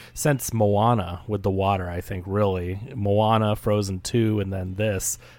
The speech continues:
uh, they've really nailed that look of it and the lighting and reflection and everything. So, yeah, breathtaking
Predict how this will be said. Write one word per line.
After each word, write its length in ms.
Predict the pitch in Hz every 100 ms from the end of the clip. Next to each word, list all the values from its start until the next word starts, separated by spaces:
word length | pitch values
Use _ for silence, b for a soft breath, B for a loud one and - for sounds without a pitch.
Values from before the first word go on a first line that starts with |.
| B
uh, 240 | 95 85
they've 260 | 87 110 95
really 360 | 107 123 113 101
nailed 480 | 98 95 98 110 113
that 220 | 113 107
look 180 | 110 -
of 100 | 143
it 140 | 151
and 120 | 104
the 80 | 95
lighting 420 | 92 98 110 113
and 80 | 104
reflection 500 | 95 - 104 - 131
and 80 | 127
everything. 340 | 123 135 127 120
So, 120 | 101
yeah, 220 | 98 87 - - _
breathtaking 680 | - 117 - 104 92 - 92